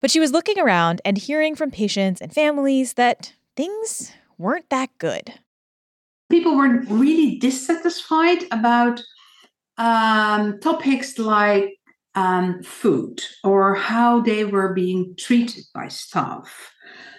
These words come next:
Speaker 2: um, the, the lack of respect or dignity.
Speaker 1: In nineteen ninety-three, they decided to try and retrofit a nursing home to be more like a set of apartments.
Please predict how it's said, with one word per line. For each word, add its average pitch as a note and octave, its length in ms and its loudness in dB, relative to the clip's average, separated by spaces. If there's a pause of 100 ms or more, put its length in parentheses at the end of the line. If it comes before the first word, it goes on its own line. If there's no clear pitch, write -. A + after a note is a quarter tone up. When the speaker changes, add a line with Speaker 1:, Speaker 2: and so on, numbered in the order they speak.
(180)
Speaker 2:
um, F#3 760 2
the, F#3+ 380 0
the F#3+ 120 2
lack G3+ 580 0
of E3+ 560 -8 (460)
respect - 760 -4
or D#3+ 120 -4
dignity. D#3+ 920 -4 (1200)
Speaker 1:
In D#4+ 120 2
nineteen F#4+ 280 -2
ninety-three, G#3 600 0
they F#3+ 160 2
decided A3 440 -4
to C#4 80 -8
try F3+ 460 0
and E3+ 220 -6
retrofit G#3 640 0
a G3 80 -4
nursing F#3+ 440 -2
home E3 340 -8
to - 80 -8
be F#3 120 0
more G#3 360 2
like F3+ 260 0
a F#3 60 -10
set - 360 -6
of D#3+ 160 -8
apartments. - 840 -8